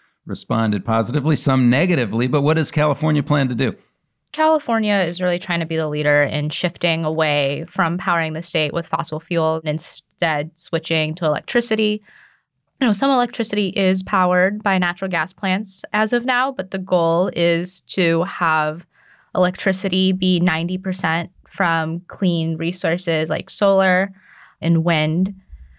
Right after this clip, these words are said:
Speaker 2: And they've have several goals that they want to meet in the coming decade. No new gas power plants are to be built in the state.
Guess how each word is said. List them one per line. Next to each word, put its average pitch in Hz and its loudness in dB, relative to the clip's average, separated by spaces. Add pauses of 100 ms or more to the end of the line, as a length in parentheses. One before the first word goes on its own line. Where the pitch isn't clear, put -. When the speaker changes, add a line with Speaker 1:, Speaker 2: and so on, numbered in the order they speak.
(360)
Speaker 2:
And 175 2 (120)
they've 202 2 (680)
have 254 -2
several 262 2 (100)
goals 180 4
that 180 -2
they 170 0
want 160 -2
to 151 -2
meet 156 -6 (100)
in 175 0
the 170 0
coming 170 2
decade. 151 -2 (380)
No 165 2
new 160 2
gas 147 -2
power 233 0
plants 220 -4
are 214 -2
to 190 -6
be 180 -2
built 170 0
in 165 0
the 151 -6
state. 220 -2